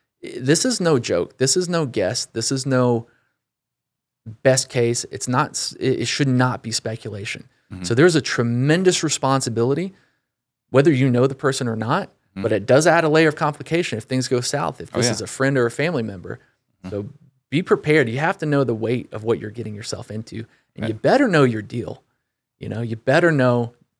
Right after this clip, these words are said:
Speaker 1: what you can, what you're getting into it for and, and getting out of it. But with that being said, um, I would start with, with friends and family. I would very much advise against doing J V deals with,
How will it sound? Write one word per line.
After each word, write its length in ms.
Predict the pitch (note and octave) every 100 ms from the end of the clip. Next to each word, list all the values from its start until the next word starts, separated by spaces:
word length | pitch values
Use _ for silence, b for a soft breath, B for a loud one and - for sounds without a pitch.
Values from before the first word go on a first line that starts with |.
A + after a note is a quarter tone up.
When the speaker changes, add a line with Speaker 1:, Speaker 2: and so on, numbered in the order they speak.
| _
Speaker 1:
what 160 | A#2
you 100 | A2+
can, 200 | A2+ G#2+ -
what 160 | A#2 G#2+
you're 80 | A#2
getting 260 | A#2 A#2
into 280 | C3+ D#3 E3+
it 40 |
for 320 | C#3+ D#3+ D#3 -
and, 320 | - A2 A2+ -
and 280 | B2+ A2 A#2
getting 260 | A#2 A2
out 200 | G#2+ A#2
of 100 | A2
it. 140 | - - -
But 240 | D#3 C#3
with 160 | A#2 B2
that 180 | A#2+ G#2+
being 200 | A2+ A2
said, 400 | - C3 A#2 A#2 b b b
um, 460 | A2+ A2+ A2+ A2+ A2 _ _ _ _ -
I 120 | -
would 160 | G3 G3+
start 240 | E3+ D#3
with, 140 | C3 - _
with 160 | A#2 A#2
friends 280 | - C#3 C3
and 140 | B2
family. 460 | A#2+ A#2+ C3 C3 B2+ b b b b
I 100 | A2+
would 260 | C3 B2 A2 -
very 480 | - A2 A2 D3 F3+
much 200 | D3+ B2
advise 400 | A#2+ A#2+ A#2 A2+
against 520 | A2 A2+ A2 - - _ _ _ _ -
doing 520 | A#2+ A2+ A2+ A2 G#2 -
J 280 | - B2 B2+
V 180 | A#2+ A2
deals 480 | A2 A2+ A2 A2 -
with, 460 | A2 A2 G#2+ -